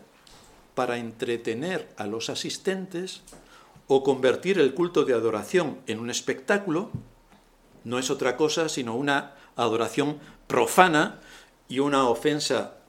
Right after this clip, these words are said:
al Dios que nos llama a adorarle con temor y reverencia. De la misma manera que los reformadores tuvieron que emplearse a fondo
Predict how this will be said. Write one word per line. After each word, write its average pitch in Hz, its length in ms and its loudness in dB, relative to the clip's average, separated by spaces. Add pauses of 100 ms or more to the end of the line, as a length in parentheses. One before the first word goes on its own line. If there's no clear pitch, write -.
al 120 220 0
Dios 160 380 2
que 131 180 -2
nos 113 260 -8
llama 190 480 2 (400)
a 123 160 6
adorarle 123 680 4 (280)
con 202 340 -2
temor 180 600 -2 (100)
y 180 320 -8
reverencia. 127 1000 -6 (2250)
De 120 100 6
la 123 80 6
misma 165 240 2
manera 170 360 4
que 147 60 2
los 151 140 6
reformadores 135 680 2
tuvieron 139 300 2
que 139 100 0
emplearse 135 500 2
a 104 60 2
fondo 143 520 0